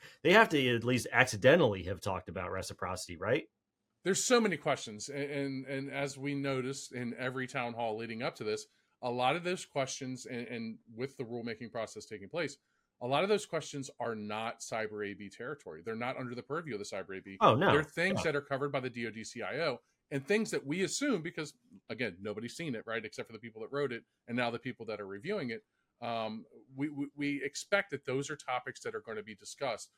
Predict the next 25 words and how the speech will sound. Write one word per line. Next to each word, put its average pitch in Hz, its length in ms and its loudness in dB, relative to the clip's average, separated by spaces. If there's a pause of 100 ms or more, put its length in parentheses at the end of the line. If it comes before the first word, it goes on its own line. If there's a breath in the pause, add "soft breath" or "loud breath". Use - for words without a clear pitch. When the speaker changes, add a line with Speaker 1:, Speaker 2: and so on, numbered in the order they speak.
(160)
Speaker 2:
when 139 200 2
that 127 200 0
rulemaking 113 480 -6
finalizes. 76 600 -14
And, 127 140 -6
and 123 180 -6
so 131 280 -2
basically 131 380 -6
now 139 180 -2
it's - 120 -8
a, 127 160 0 (320)
a 127 60 -6
hurry 139 300 2
up 135 140 0
and 117 140 -6
wait 135 320 -2
kind 123 180 -6
of 117 120 -8
go-, 120 180 -6
government 123 320 -4
scenario 135 400 -4
where 123 180 -2
we're, 127 240 -6 (580)
we're 131 100 -6
waiting, 139 520 -2